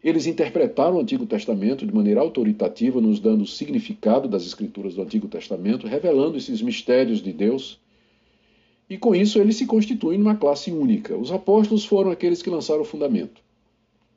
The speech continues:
lançaram a base da igreja. O que nós temos depois dos apóstolos são pastores e presbíteros que edificam em cima desse fundamento. Pastores e presbíteros não trazem nova revelação, não lançam fundamento,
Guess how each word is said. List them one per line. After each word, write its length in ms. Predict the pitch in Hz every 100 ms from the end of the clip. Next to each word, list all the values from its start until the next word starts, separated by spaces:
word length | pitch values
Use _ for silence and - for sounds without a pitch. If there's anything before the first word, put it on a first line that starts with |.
| _ -
lançaram 400 | 107 107 147 147
a 40 |
base 360 | 104 127 127 117
da 80 | 110
igreja. 400 | - 80 - -
O 40 |
que 120 | 214
nós 200 | 202 160
temos 300 | - 208 175
depois 320 | 143 - 135
dos 160 | 113 107
apóstolos 720 | 110 135 156 - 107 - - _ _ _ _
são 280 | - 175
pastores 560 | 170 135 - 170 160 135
e 60 | 143
presbíteros 920 | 135 117 95 131 139 143 143 - - _ _ _ _
que 140 | 156
edificam 840 | 175 170 - - - 240 214 139 123
em 100 | 139
cima 420 | - - 214 202
desse 400 | 175 139 180 -
fundamento. 520 | - 135 110 - - _ _ -
Pastores 420 | 185 - 190 165
e 60 | 170
presbíteros 680 | 180 139 123 170 170 143
não 100 | 175
trazem 360 | - 143 139 135
nova 240 | 131 120
revelação, 680 | 117 120 113 107 131 131 127
não 240 | 127 147
lançam 260 | 143 123 120
fundamento, 600 | 110 113 101 113 113 -